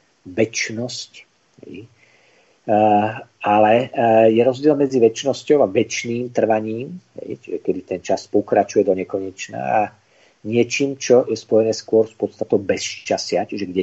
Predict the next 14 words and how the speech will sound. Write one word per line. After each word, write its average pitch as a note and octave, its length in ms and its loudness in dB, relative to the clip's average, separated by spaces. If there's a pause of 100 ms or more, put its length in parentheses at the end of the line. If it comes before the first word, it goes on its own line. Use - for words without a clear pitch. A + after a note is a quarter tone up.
čas - 480 -6
neexistuje, F2+ 920 -10 (480)
hej. - 280 -12 (960)
Takže, A2+ 400 4
eh, A#2 280 8
táto B2 320 0
transcendentná C#3 800 -2
kvalita B2+ 520 -2
je C3 120 0
podstatou, - 920 -4
z - 160 -20
ktorej C3 320 2
vlastne A2+ 480 -4
čas - 560 -6